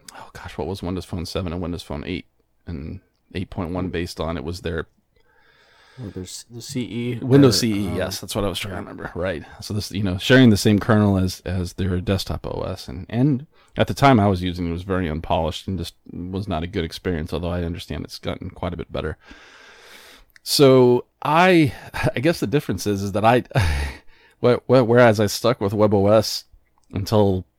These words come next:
Speaker 1: the, the bloody end, I did, I wouldn't say abandon ship, 'cause I, I've always continued to, uh, you know, hold an interest in, in the O S and in Microsoft in general,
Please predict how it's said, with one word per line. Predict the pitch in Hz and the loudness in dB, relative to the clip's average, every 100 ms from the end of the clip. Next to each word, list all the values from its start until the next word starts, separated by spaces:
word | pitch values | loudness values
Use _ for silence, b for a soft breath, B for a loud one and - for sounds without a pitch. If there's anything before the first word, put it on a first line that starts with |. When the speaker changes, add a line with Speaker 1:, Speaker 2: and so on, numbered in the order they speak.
| - | -18
Speaker 1:
the, | - 98 92 - 92 85 - - | -10 -8 -8 -6 -6 -6 -10 -8
the | 92 | -2
bloody | 107 107 95 | 4 4 4
end, | 107 98 95 98 - | 4 4 4 2 0
I | 98 | 0
did, | 92 110 95 95 _ _ _ _ - | 4 4 4 -2 _ _ _ _ -6
I | |
wouldn't | 98 101 | -2 -2
say | 92 82 | 0 -2
abandon | 87 101 92 92 | 2 2 2 0
ship, | - 107 98 | 0 -2 0
'cause | 104 107 | -4 0
I, | 117 - | -2 0
I've | 110 | 2
always | 139 123 101 - _ | 6 6 4 -2 _
continued | - 104 120 107 90 | -6 -2 2 2 0
to, | - 82 85 - | -2 -4 -4 -6
uh, | 95 82 76 - | -6 -6 -8 -10
you | - | -8
know, | 82 | -4
hold | 98 98 | 0 0
an | 78 | 0
interest | 98 - 85 - | -2 -2 -6 -4
in, | 98 - | -6 -2
in | 98 98 95 | 0 2 2
the | 92 87 | 0 2
O | 101 | 2
S | 92 90 | 2 0
and | 98 | 0
in | 90 | 0
Microsoft | 90 104 104 - 95 | 0 0 -2 -2 -2
in | 76 82 | -2 0
general, | 101 101 90 | 2 2 2